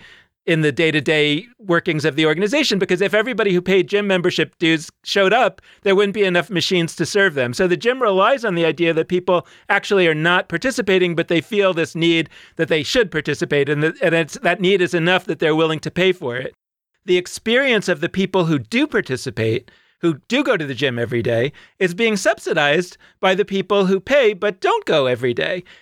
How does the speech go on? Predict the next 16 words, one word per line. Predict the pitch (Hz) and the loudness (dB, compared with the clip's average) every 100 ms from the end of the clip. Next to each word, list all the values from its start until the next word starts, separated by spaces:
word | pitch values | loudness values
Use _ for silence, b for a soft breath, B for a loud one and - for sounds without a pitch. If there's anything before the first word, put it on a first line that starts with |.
| b _ | b _
And | 220 233 233 233 - | 0 2 2 -2 -2
that's | 226 330 415 | -2 0 -2
a | |
business | 208 214 185 196 185 | 0 0 0 -2 0
model | 160 165 156 | 2 2 0
for | - 175 | 2 2
a | 160 | 2
business, | 127 170 127 110 - - | 2 0 0 -8 -10 -8
of | 139 | -4
a | 135 | -4
gym. | 120 170 123 151 - b b b _ - | -2 -2 -2 -8 -16 b b b _ -4
I | 277 330 | -2 0
don't | 311 311 254 | 0 -2 -4
like | 233 277 285 | 0 0 0
the | 233 | -2
idea | 175 156 139 139 127 | 0 0 0 2 2